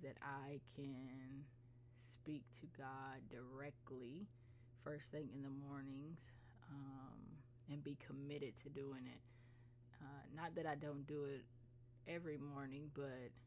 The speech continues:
there's mornings that I skip out, and now since I feel like I'm doing it for somebody else, it makes it easier. Yes, I know that that is not right, but hey, I am just being honest. So listen, the devotional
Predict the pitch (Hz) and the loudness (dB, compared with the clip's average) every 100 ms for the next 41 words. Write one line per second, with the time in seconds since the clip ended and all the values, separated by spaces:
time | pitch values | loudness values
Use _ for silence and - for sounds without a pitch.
0 | - - - 151 143 139 151 147 147 143 | -14 -14 -8 -2 0 0 0 2 0 0
1 | 127 117 123 - - 139 139 147 139 131 | 2 4 2 -2 -4 -2 0 2 2 0
2 | 135 147 147 139 143 139 120 127 147 139 | 0 2 2 0 -2 -2 -2 -2 0 0
3 | 127 131 135 135 131 120 120 - 131 123 | -2 -2 -2 0 -2 -4 -6 -2 0 0
4 | 120 143 143 139 127 123 - - 147 147 | 0 0 -2 -2 -4 -4 -4 -2 0 0
5 | 139 - - - - - - 143 156 156 | 0 -4 -6 -10 -10 -12 2 4 4 2
6 | - 135 139 139 135 139 139 131 - 143 | 0 2 2 2 4 2 2 0 2 4
7 | 151 156 156 127 131 131 151 139 143 131 | 4 4 2 4 6 6 4 0 0 2
8 | 147 151 123 - - - - - - - | 4 4 4 0 -8 -12 -8 -6 -6 -12
9 | - - - - 151 147 147 147 147 117 | -14 -14 -14 0 2 2 2 0 0 0
10 | 143 - 131 127 - 139 - 139 170 170 | -2 0 2 2 2 0 0 2 4 4
11 | - 156 147 - 139 147 147 135 147 160 | 4 2 0 0 0 2 2 2 2 4
12 | 202 - 151 151 | 4 2 0 0